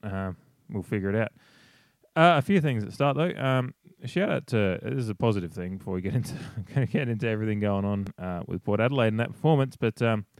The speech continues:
yeah, uh, really cool. Uh, we were walking, um, obviously a little bit somber mood as we left the ground. We always park across at the convention centre, um, parking, depending on how long you're there, is cheaper. And, like, if we get there early enough, we have a drink over that side of the river and all that stuff. And,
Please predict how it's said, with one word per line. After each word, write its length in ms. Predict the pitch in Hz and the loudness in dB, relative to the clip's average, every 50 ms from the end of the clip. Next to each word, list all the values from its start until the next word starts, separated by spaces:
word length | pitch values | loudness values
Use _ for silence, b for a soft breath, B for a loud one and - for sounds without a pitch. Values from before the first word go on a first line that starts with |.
| b b b b b b b | b b b b b b b
yeah, 140 | 208 226 214 | 4 4 4
uh, 360 | - - 151 156 160 147 135 - | 4 4 4 4 4 4 2 -2
really 320 | - - 139 143 139 127 | -4 0 2 4 4 4
cool. 320 | - 135 123 123 120 117 120 | 4 4 2 2 2 2 2
Uh, 240 | 113 110 107 107 | 2 2 2 2
we 100 | 107 104 | 2 2
were 80 | 113 110 | 2 2
walking, 500 | 104 107 110 107 - - 101 98 95 95 - | 2 2 2 2 0 -2 -6 -6 -6 -8 -8
um, 240 | - 95 92 90 87 | -8 -8 -6 -6 -6
obviously 500 | 98 98 98 92 - - 95 92 90 90 - - | -6 -6 -6 -8 -8 -6 -6 -4 -6 -6 -8 -10
a 100 | - 95 | -8 -8
little 220 | 101 107 110 101 90 | -4 -4 -2 -2 -4
bit 120 | 87 - | -4 -8
somber 320 | - - 98 95 95 92 92 | -8 -6 -6 -4 -4 -4 -4
mood 360 | 90 90 92 101 101 101 98 | -2 0 0 2 2 2 2
as 120 | 95 92 | 0 0
we 240 | 92 92 92 92 - b b b b b b b b b | -2 -2 -4 -4 -6 b b b b b b b b b
left 140 | - 117 - | -6 -6 -4
the 80 | - 98 | -2 0
ground. 200 | 104 107 113 127 | 0 2 2 4
We 140 | 156 165 | 4 6
always 260 | 156 139 127 117 107 - | 6 6 4 4 2 0
park 300 | - 107 98 101 90 95 | -4 -4 -4 -4 -4 -6
across 280 | 90 - 95 90 - | -6 -6 -6 -6 -6
at 60 | 107 | -10
the 60 | - - | -12 -12
convention 460 | - 90 87 87 90 95 - 95 90 | -10 -8 -6 -6 -6 -6 -8 -10 -12
centre, 440 | - - 90 90 90 90 92 92 - | -10 -8 -8 -6 -6 -8 -8 -10 -12
um, 540 | - 87 87 85 85 85 82 82 85 90 - _ _ _ - - | -12 -10 -10 -8 -8 -8 -8 -10 -10 -12 -14 _ _ _ -16 -10
parking, 420 | - 92 90 87 92 90 90 90 87 | -8 -8 -8 -8 -8 -10 -10 -10 -12
depending 260 | - - 98 92 90 | -10 -10 -8 -8 -8
on 60 | 87 87 | -8 -8
how 320 | 87 87 87 90 92 92 | -8 -8 -6 -6 -4 -4
long 180 | 92 92 95 95 | -4 -4 -4 -4
you're 120 | 92 95 | -2 -2
there, 160 | 95 98 95 | 0 0 -2
is 100 | 92 90 | -2 -4
cheaper. 280 | - - 98 92 95 95 | -6 -8 -6 -4 -4 -4
And, 160 | 92 101 104 | -6 -6 -4
like, 200 | 107 110 107 98 | -4 -2 -2 -2
if 120 | 101 98 | -2 -4
we 80 | 98 95 | -4 -4
get 120 | 92 92 | -4 -4
there 140 | - 85 85 | -6 -6 -6
early 180 | 85 87 87 87 | -6 -6 -6 -6
enough, 200 | 87 85 - - | -8 -10 -10 -8
we 60 | 92 | -10
have 100 | 87 82 | -8 -8
a 40 | 85 | -8
drink 260 | - 87 82 90 - | -8 -8 -10 -8 -8
over 160 | 87 87 85 | -8 -8 -8
that 140 | 85 - - | -8 -10 -10
side 120 | - 85 | -12 -12
of 60 | 80 87 | -10 -6
the 60 | 87 | -2
river 260 | 104 120 120 113 117 | 0 0 2 2 0
and 80 | 113 113 | 0 0
all 120 | 110 107 | 0 -2
that 140 | 107 - - | -2 -4 -8
stuff. 320 | - - 101 101 104 - 87 | -8 -6 -4 -4 -4 -4 -6
And, 180 | 82 85 90 | -10 -12 -14